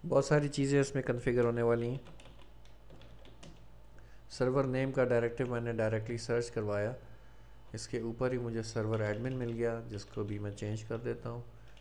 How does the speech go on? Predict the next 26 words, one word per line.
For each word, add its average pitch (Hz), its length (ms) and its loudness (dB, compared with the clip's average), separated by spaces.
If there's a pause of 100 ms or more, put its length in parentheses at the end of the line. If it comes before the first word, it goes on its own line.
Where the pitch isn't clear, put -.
(480)
यहाँ 110 160 0
पे 110 100 4
बेहतर 107 380 2
है 110 80 2
कि 110 100 0
आप 104 180 2
अपना 107 220 -4
ईमेल 110 360 0
लिखें, 110 260 0
फ़िलहाल 110 440 4
मैं 92 140 -2
अपना 107 240 -2
लिख 110 220 -2
रहा 120 180 -2
हूँ, 127 220 -6 (260)
एम 104 160 -6
के 104 200 -4
अज़ीम 107 460 -6 (1400)
at 101 400 -4 (600)
isb 95 600 -4 (400)
dot 87 320 -6 (180)
parknet 110 580 -4 (680)
com 101 400 -4
dot 92 280 -8 (120)
p 90 100 -4 (100)
k। 92 120 -8